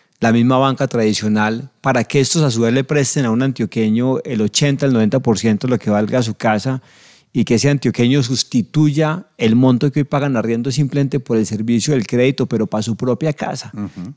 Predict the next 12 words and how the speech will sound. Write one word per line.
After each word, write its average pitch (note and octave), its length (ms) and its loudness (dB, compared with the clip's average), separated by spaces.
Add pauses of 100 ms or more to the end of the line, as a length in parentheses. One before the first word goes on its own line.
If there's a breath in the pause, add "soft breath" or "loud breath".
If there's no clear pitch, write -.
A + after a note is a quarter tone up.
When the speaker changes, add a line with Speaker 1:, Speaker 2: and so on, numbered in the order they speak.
Speaker 1:
Eso D#3 240 0
se A2 120 0
puede A2+ 220 0
hacer A#2 220 -4
desde A2+ 220 -4
la G2 80 -6
idea. G2+ 380 -4 (600 soft breath)
Y A#2+ 220 2
eso B2+ 360 2
es C#3+ 220 2
un D#3+ 200 2
motor D3+ 640 2